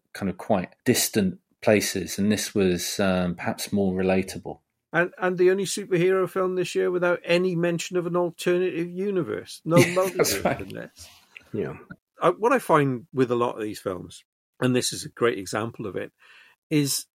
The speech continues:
Speaker 2: the villains of what you take away with. I mean, Susan Sarandon and is it Raoul Max Trujillo, uh, I thought were both great in this film. Yeah, the l-,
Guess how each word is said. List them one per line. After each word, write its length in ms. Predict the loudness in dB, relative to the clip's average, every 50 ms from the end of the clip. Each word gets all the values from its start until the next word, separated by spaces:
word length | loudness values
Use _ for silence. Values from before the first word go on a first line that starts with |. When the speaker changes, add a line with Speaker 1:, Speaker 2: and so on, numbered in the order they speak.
| -12 2
Speaker 2:
the 100 | 4 4
villains 640 | 4 6 6 8 8 10 10 8 6 4 0 -4 -6
of 80 | -8 -6
what 160 | -6 -6 -8
you 100 | -8 -8
take 300 | -8 -6 -8 -8 -6 -4
away 240 | -2 0 0 0 -2
with. 220 | -2 -6 -10 -12 -12 -10
I 40 | -6
mean, 220 | -6 -6 -6 -6
Susan 440 | -6 -4 -2 0 0 0 -2 -4 -6
Sarandon 800 | -4 -2 -2 0 2 2 2 2 0 -2 -2 -2 -2 -2 -2 -4 -8 -12 -20 -20 -20 -14 _
and 160 | -4 -4 -2 -2
is 100 | -2 -2
it 140 | -2 -2
Raoul 560 | -2 2 4 4 4 6 6 4 4 4 4 2
Max 540 | 2 0 0 0 -2 -4 -8 -10 -10 -10 -8 -6 -8 -8
Trujillo, 840 | -4 -2 -2 -2 0 0 0 0 2 0 -2 -4 -4 -6 -8 -8 -10 _ _ _ _ _ _ _ -2
uh, 180 | 2 2 2 2 2
I 100 | -2 -2
thought 220 | 0 0 0 0
were 100 | 0 0
both 340 | 2 2 2 2 0 -2 _
great 540 | -6 -6 -6 -4 -2 -2 -4 -4 -4 _ -10
in 140 | -10 -10 -10
this 200 | -12 -16 -16 -14
film. 300 | -14 -14 -14 -14 -16 -18 _ _ _ _ _ _
Yeah, 200 | 0 2 2 2
the 140 | 2 2 0
l-, 160 | 0 0 -4